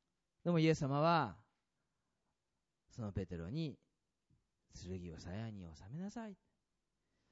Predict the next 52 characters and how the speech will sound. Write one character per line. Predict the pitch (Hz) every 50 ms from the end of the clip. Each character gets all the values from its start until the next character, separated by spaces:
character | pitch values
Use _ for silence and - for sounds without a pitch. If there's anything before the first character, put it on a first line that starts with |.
| _ _ _ _
父 | - - - 185 196
が | 185 175
私 | 170 175 190 208 202 208
に | 220 214 190
く | 202
だ | 214 220
さ | 208 247 240
っ |
た | 226 226 208
杯 | 185 208 202 220 220 214 208 220 226
を | 202
ど | 175 180 202 262 320
う | 349 339
し | -
て | 285
飲 | 254 220 220
ま | 226 233 214
ず | 208 208
に | 185
い | 175
ら | 170 175
れ | 180 180 180
よ | 185 180 170 160
う。」 | 147 - _ _ _ _ _ _ _ _ _ _ _ _ _ _ _ _ _ _ _ _ _ _ _ _ _ _ _ _ _ _ _ _ _ - - 139 143 147
剣 | 143 151 127
を |
鞘 | - 160 165 165 156
に | 143 117 113 120
収 | 147 165 180
め | 196 190
る | 170 143 104 - - _ _ _ _ -
と | 107 101
い | 95
う | 90
こ | 90 87
と | - 90
と、 | - - 185 180 147 92 - _ _ _ _ _ _ _ _ _ _
こ | -
の | 98 87 87 82 76 73 - _ _ _ _ _ _ _ _ _ _ _ _ -
父 | - - - 160
の | 135 110 98
杯、 | - - 95 - 190 190 190 190 170 165 180 151 131 - _ _ _ _ _ _ _ _
神 | - 117 110 101
様 | 95 107 98 104 123
が | 160 190 196 180 135 92 - _ _ _ _ _
与 | - - 80 82
え | 82
ら | 87 90
れ | 98
た | - - 123 113
杯 | - - - - 98 104 107 110 - 139 147
を | 170 180 151 113 -